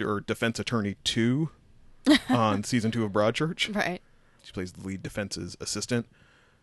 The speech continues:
Speaker 1: This apparently was a one-woman show she did at the Edinburgh Fringe Fest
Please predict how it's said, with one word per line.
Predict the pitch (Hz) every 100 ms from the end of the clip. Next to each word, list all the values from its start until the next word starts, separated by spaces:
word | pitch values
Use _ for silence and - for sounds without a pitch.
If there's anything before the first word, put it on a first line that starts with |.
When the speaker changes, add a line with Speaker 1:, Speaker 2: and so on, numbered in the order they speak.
| _ _
Speaker 1:
This | 127 123
apparently | 127 131 120
was | 113
a |
one-woman | 107 117 123 113 107
show | - 123
she | 135 110
did | 104
at | 95
the | 101
Edinburgh | 104 98 95
Fringe | - 127 131
Fest | 143 156 -